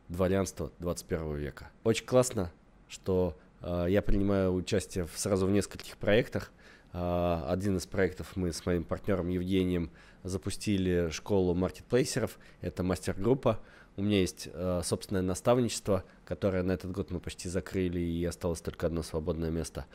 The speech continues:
А также у нас есть проект франшиза, и мы работаем с начинающими предпринимателями или теми, кто только хочет выйти на маркетплейсы,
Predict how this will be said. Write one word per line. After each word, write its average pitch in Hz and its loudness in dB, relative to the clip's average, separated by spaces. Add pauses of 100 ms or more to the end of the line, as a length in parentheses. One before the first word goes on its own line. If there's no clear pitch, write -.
(360)
А 87 2
также 113 2
у 92 2
нас 98 0
есть - -4
проект 98 4
франшиза, 110 0 (160)
и 87 -2
мы 90 0 (200)
работаем 95 0
с 90 2 (160)
начинающими 104 2
предпринимателями 95 -2
или 85 -4
теми, 87 -2
кто 82 -8
только - -10
хочет - -6
выйти 120 0
на 104 2
маркетплейсы, 90 -2